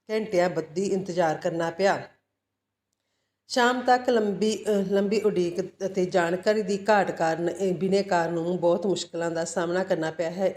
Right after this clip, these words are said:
ਸੈਂਟਰ ਵਿੱਚ ਸਵੇਰ ਤੋਂ ਹੀ ਦੋ ਪਹੀਆਂ ਅਤੇ ਚਾਰ ਪਹੀਆਂ ਵਾਹਨਾਂ ਲਈ, ਅ, ਰੂਟੀਨ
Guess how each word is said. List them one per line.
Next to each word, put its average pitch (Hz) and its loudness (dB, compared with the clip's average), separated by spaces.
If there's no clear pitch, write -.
ਸੈਂਟਰ 185 -2
ਵਿੱਚ 165 -4
ਸਵੇਰ 180 -2
ਤੋਂ 165 -6
ਹੀ 180 -4
ਦੋ 165 -4
ਪਹੀਆਂ 160 -4
ਅਤੇ 165 -10
ਚਾਰ 175 -2
ਪਹੀਆਂ 160 -6
ਵਾਹਨਾਂ 170 -4
ਲਈ, 180 0
ਅ, - -6
ਰੂਟੀਨ 185 -2